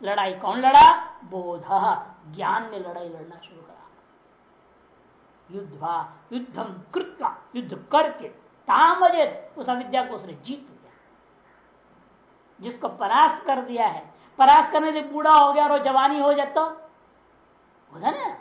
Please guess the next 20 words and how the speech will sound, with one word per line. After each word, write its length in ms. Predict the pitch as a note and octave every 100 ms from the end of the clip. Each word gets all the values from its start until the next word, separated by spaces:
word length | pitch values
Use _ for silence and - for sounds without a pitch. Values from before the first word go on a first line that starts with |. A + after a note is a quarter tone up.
| - _ -
राजा 320 | F#3 A#3+ C4+
मान 200 | B3+ B3+
लो 60 | B3
एक 180 | B3 B3
बार 180 | B3
किसी 280 | B3 B3+ C4
राजा 280 | A#3 A3+ A3+
को 120 | A#3
परास्त 420 | A#3 A#3+ A#3 A3+
कर 60 | A#3
दिया, 320 | G3 F#3+ G3 - _ _ _ _ _ _ _ _ _ _ _ _ _ _ _ G3
एक 60 | G3+
राजा 380 | F#3+ F#3+ F3
ने 260 | E3+ A3 A#3+
दूसरे 320 | F#3+ F#3 G3
राजा 200 | A3 A3+
को 60 | B3+
परास्त 300 | D#4+ D#4+ -
कर 140 | D4+
दिया। 260 | - -